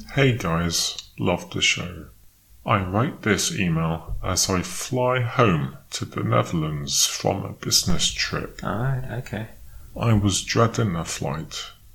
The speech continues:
Speaker 1: as I don't like flying on aeroplanes. Do you like flying on aeroplanes?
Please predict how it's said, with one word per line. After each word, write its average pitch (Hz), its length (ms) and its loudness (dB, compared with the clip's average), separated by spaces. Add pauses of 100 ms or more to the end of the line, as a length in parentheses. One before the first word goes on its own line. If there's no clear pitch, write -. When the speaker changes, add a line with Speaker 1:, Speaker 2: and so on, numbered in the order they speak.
(160)
Speaker 1:
as 95 220 -2
I 87 140 0
don't 92 420 -2
like 92 280 -4
flying 85 600 -4
on 87 420 -4
aeroplanes. 95 1200 -2 (640)
Do 104 140 0
you 135 340 6
like 82 380 4
flying 76 640 2
on 82 300 -2
aeroplanes? 78 1080 -2